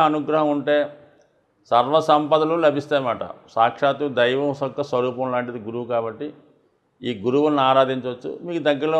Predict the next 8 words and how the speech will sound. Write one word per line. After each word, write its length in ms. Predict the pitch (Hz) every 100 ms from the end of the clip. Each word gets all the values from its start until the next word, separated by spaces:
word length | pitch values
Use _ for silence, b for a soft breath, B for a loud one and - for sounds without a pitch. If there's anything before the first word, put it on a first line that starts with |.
| 156
ఉన్నటువంటి 440 | 151 147 151 147 143
క్షేత్రాలు 420 | 135 135 143 135 127
చాలా 180 | 127 131
ఉంటుంటాయి 340 | 127 127 127 123
కాబట్టి 260 | 120 120 143 - 117
అక్కడ 160 | 123 120
ఉన్నటువంటి 540 | 127 127 127 123 110 90 87 -
శివుణ్ణి 500 | - 135 165 160